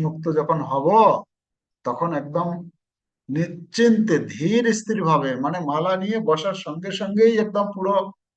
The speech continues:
মন স্থির হয়ে জপ শুরু করে দেবে। এখন তো মনটাকে জোর করে বসাতে হয়, আবার পালিয়ে যায়, আবার আসে, আবার পালিয়ে যায়। কিন্তু তখন যদি আমরা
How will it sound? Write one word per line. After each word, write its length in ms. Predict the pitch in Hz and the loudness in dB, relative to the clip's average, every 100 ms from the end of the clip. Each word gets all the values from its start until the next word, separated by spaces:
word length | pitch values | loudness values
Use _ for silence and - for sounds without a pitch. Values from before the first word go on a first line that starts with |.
| _ _ - | _ _ -4
মন 160 | 139 151 147 - | 0 0 0 -6
স্থির 220 | - 147 | -6 -6
হয়ে 160 | 143 131 127 | -4 -4 -4
জপ 140 | 117 - | -6 -6
শুরু 160 | - 107 101 | -10 -10 -10
করে 140 | 98 98 | -10 -12
দেবে। 140 | _ _ _ _ _ _ _ _ _ _ _ _ _ _ _ 123 | _ _ _ _ _ _ _ _ _ _ _ _ _ _ _ -6
এখন 200 | 139 180 180 | -4 -4 -2
তো 80 | 190 190 180 - - _ _ _ _ - | 4 6 6 2 -2 _ _ _ _ -4
মনটাকে 500 | 135 151 - 160 165 156 160 160 - _ _ _ _ _ - | 0 0 0 -2 4 4 4 0 -12 _ _ _ _ _ 0
জোর 160 | 156 165 156 | 2 4 2
করে 120 | 151 135 | 0 0
বসাতে 320 | 131 135 143 127 | -6 -8 -8 -6
হয়, 160 | 131 131 | -4 -4
আবার 180 | 110 135 147 | -2 -2 -2
পালিয়ে 300 | 139 131 135 127 | -2 -2 -2 -2
যায়, 180 | 135 131 117 | -2 -4 -4
আবার 260 | - 139 156 147 | -8 -4 -2 -2
আসে, 160 | 135 143 120 | -4 -6 -8
আবার 200 | 113 143 143 | -6 -6 -6
পালিয়ে 280 | 139 135 135 131 | -6 -6 -8 -8
যায়। 160 | 131 - _ _ _ _ _ _ _ _ _ | -10 -12 _ _ _ _ _ _ _ _ _
কিন্তু 200 | - 165 214 185 | -6 -4 -2 -4
তখন 260 | 151 214 214 214 - | -4 -2 2 0 2
যদি 180 | 151 165 190 | 0 2 0
আমরা 140 | 175 | 0